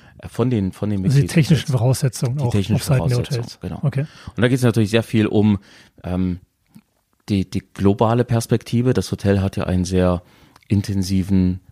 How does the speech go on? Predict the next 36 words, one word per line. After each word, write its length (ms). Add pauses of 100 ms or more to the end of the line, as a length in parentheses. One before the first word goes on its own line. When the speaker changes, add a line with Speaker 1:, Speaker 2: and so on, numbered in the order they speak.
(140)
Speaker 1:
Einblick 440
in 100
das 280
lokale 640
Geschehen, 580
Speaker 2:
Mhm. 40
Speaker 1:
genauso 300
Speaker 2:
Mhm. 60
Speaker 1:
auch 100
im 80
Sales-Bereich. 540
Darum 320
Speaker 2:
Mhm. 60
Speaker 1:
sind 180
auch 120
die 120
Sales-Kollegen 680
auf 160
einer, 200 (480)
äh, 200
globalen 540
Ebene 380
angesiedelt, 640 (280)
so 140
dass 160
man 120
da 100
auch 220
mit 140
einem 120
anderen 420 (360)
Input 460
nochmal, 600
ähm, 360
unterstützen 640
kann. 220